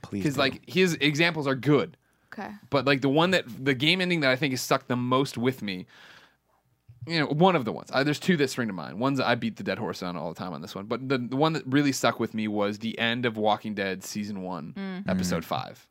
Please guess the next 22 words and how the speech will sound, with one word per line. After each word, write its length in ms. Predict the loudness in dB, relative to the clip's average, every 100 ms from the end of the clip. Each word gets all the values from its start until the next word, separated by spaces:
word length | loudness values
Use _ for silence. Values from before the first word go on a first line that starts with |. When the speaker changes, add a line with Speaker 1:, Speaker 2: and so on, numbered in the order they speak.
| -2
Speaker 2:
like, 100 | 0
when 120 | 0
Speaker 1:
Mm. 20 |
Speaker 2:
that 120 | -2
ends. 320 | -6 -12 -18 -20 _ -8
Are 80 |
we, 80 | -4
and 100 | 0
I 60 | 0
don't 100 | 0
know 60 |
if 80 | -2
we 60 | -4
want, 160 | -4
or 80 | -4
do 80 | -4
we 80 | -2
wanna 180 | -2 -2
spoil 260 | -2 -4
stuff? 180 | -2 2
Speaker 3:
Spoiler 200 | 6 6
alert. 280 | 4 2 -2